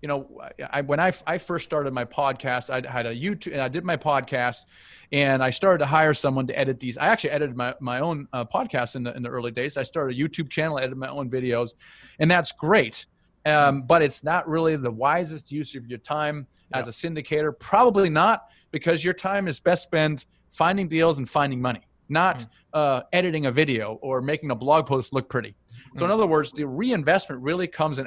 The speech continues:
Speaker 1: outsourcing the production and distribution of your content, not the creation of your content, because
Speaker 2: Yeah.
Speaker 1: you're the creator. Jesse,
Speaker 2: Yeah.
Speaker 1: people wanna hear from Jesse. They don't wanna hear from some lackey you hired. Uh,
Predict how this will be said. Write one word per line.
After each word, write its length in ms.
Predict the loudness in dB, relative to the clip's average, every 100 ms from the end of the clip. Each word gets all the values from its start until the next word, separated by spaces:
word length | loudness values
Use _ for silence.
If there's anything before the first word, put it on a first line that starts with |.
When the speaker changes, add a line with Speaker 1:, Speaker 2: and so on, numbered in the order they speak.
| 0
Speaker 1:
outsourcing 800 | 2 2 0 -4 -2 -4 -6 -8 -14 _ _
the 80 | -4
production 480 | -2 2 2 2 -2
and 80 | 0
distribution 520 | -2 -4 -4 -4 -4
of 80 | -6
your 100 | -6
content, 380 | -4 -2 -4 -12 _
not 260 | -2 0 0
the 100 | -2
creation 600 | -4 0 4 4 2 0
of 120 | -2
your 100 | -4
content, 420 | -4 -4 -4 -12 -20 _ _ -12
because 280 | -2 -2 2
Speaker 2:
Yeah. 60 | 2
Speaker 1:
you're 80 |
the 80 | 2
creator. 540 | -2 2 2 2 0 -2
Jesse, 380 | 2 4 2 -2
Speaker 2:
Yeah. 80 | -4 _ -4
Speaker 1:
people 220 | 0 4
wanna 160 | 4 4
hear 160 | 2
from 160 | 2 2
Jesse. 340 | 4 4 4
They 80 | 6
don't 140 | 6
wanna 120 | 4 2
hear 180 | 0 0
from 300 | 0 -4 -6 _ _
some 240 | 0 2
lackey 360 | 4 2 2 0
you 140 | 0 2
hired. 460 | 4 4 2 -4 -10 _ -10 -10 -4
Uh, 420 | 0 2 2 0